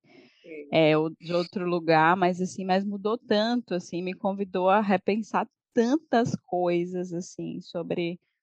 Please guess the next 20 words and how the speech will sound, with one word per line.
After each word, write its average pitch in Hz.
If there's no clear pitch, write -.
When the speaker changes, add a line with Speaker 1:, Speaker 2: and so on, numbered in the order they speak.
Speaker 2:
enfim, 254
né, 196
que, 214
que -
tipo 214
de 208
relação 190
se -
estabelece, 170
como 185
é 180
que -
eu 180
penso 180
isso, 170
como 180
é 190
que 185
eu 180
sinto 175